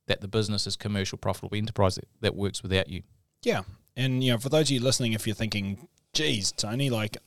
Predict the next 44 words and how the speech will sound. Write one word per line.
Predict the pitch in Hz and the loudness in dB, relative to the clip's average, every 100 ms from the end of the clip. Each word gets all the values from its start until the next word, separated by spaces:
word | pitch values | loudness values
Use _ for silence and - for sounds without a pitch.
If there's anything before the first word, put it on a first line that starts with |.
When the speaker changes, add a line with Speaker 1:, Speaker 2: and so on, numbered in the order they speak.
| _ | _
Speaker 2:
my | 110 131 | -6 -2
business | 120 120 113 | 0 0 0
couldn't | - 117 107 | -2 -2 -2
do | 113 | -2
all | 104 | -2
of | 101 | 0
that. | 127 110 | 2 2
Does | 107 | -2
that | 110 98 | -4 -2
mean | 107 | -4
my | 101 | -4
business | 95 107 107 | -2 0 2
sucks?" | - 120 - - | 2 2 -2 -2
No, | 196 123 | 2 2
not | 110 143 | 0 -2
necessarily. | 120 120 117 135 135 110 | 0 0 2 2 2 2
These | 117 151 | 0 0
are | |
things | - 190 143 | 0 0 0
you | 131 | 2
work | 127 | 0
towards, | 107 98 110 92 85 | 0 -4 -4 -4 -4
right? | 92 107 85 | -2 0 0
Like, | 92 95 - - - - - | -2 -4 -4 -12 -20 -20 -10
you're | - | -4
gonna | 120 117 | 0 2
start | - 135 123 | 4 6 6
off | 117 | 4
in | 117 | 0
a | 107 | 0
position | 101 120 - | 2 2 2
where | 107 | 2
if | 107 - | 0 -2
you | |
took | 95 156 | 0 0
a | 127 | 2
six-week | - 101 - 101 | 2 0 -2 -4
break, | - 104 - | -2 -2 0
maybe | 127 117 | 0 2
none | 110 131 | 2 2
of | 147 | 2
that | 110 - | 0 -2
would | 92 | -8
happen. | 90 85 | -8 -8